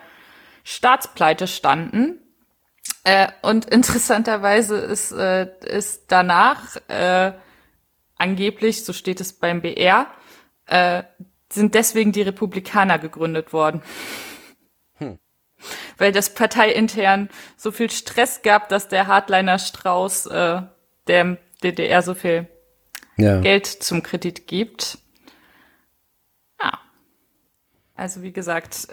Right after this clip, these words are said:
Speaker 1: es, es, es war neunzehnhunderteinundneunzig vollkommen unabsehbar, dass das so teuer wird.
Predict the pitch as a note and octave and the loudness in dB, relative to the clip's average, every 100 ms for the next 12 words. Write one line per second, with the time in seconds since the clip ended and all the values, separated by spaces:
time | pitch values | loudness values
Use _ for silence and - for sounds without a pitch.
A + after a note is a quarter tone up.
0 | - - F3+ D#3+ - F#3 - F#3 G3 G3+ | -12 -10 -6 -2 -2 -4 -4 2 4 4
1 | A3 A3 G3 G#3 G#3 G#3 - A3 G#3+ G#3+ | 0 2 2 2 0 -4 -2 -2 0 -2
2 | G3+ A3 A3+ D#3 E3 D#3 D3+ D3+ D#3 D#3 | 0 2 2 2 0 -6 -4 -2 0 0
3 | - _ _ _ _ _ _ - E3 - | -4 _ _ _ _ _ _ -18 -16 -14
4 | D#3+ - - - E3+ C#3 - - | -12 -14 -16 -8 -6 -6 -8 -14